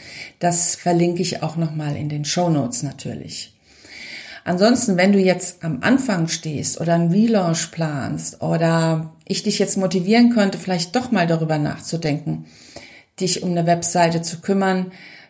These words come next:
dann hol dir doch einfach auf meiner Webseite, du kannst im Prinzip auf jede Seite gehen, da erscheint oben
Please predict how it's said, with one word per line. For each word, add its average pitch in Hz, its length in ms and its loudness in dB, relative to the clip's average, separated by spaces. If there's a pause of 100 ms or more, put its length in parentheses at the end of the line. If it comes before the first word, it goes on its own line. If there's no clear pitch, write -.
(140)
dann 208 520 2
hol 196 280 2
dir 233 120 6
doch 196 260 -2
einfach 202 640 -2
auf 160 320 -4
meiner 156 420 -4
Webseite, 214 640 2
du 180 60 -6
kannst 233 280 2
im 185 100 0
Prinzip 175 380 -4
auf 170 180 -6
jede 220 260 2
Seite 202 440 2
gehen, 190 300 -2
da 180 80 -2
erscheint 180 600 -2
oben 208 640 2